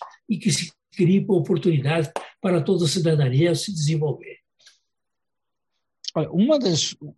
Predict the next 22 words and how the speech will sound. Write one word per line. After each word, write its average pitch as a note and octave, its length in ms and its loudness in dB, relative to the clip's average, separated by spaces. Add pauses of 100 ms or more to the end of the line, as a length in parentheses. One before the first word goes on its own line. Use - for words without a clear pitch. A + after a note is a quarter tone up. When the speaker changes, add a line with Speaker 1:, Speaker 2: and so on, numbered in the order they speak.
(120)
Speaker 2:
desses D3 380 -2
privilégios B2+ 960 -4
que A#2+ 100 -8
mais D3+ 360 0
me D3 140 0
impressiona B2+ 760 -4
e A2+ 100 -4
que B2+ 300 -6
a A#2+ 60 -6
gente C3+ 300 -4
vai D3+ 220 0
ter D3 160 -6
que C3+ 120 -6
revisitar B2 760 -4
é, B2+ 220 -6 (220)
talvez, C#3 500 -2 (280)
o C#3 100 -2
item D#3+ 180 0
mais D#3+ 400 2
importante D3+ 840 -4 (380)
do C3 200 -6
nosso C3+ 360 -2